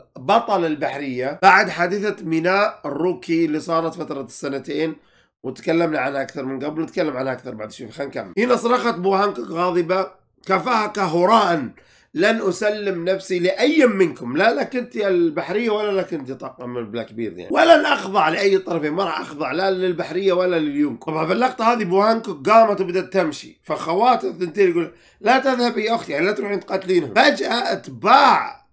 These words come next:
بلاك بيرد اللي وراه انفجار كذا وطارم،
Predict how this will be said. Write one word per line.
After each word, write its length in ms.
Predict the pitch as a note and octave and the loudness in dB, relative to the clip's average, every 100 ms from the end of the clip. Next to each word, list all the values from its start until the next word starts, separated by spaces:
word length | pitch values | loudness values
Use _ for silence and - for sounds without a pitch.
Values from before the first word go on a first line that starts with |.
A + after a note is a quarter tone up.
| _ - | _ -18
بلاك 400 | A#2 F3 F#3+ F3 | -2 2 2 0
بيرد 220 | G3+ D#3 | -4 -2
اللي 120 | E3+ | 0
وراه 460 | F3 F3 G3 G#3+ - _ _ - - - - C5 C5+ F#4 C#4 - E4+ - - - C#3 C3+ C4+ | 0 2 0 -2 -6 _ _ -20 -16 -6 -4 2 4 4 2 2 2 2 -2 -6 -8 -10 -10
انفجار 380 | D#3+ E3 G3 F#3 | -6 -2 0 0
كذا 180 | G3+ F#3 | 0 0
وطارم، 520 | E3 F#3+ F#3 F#3+ | -2 -2 2 0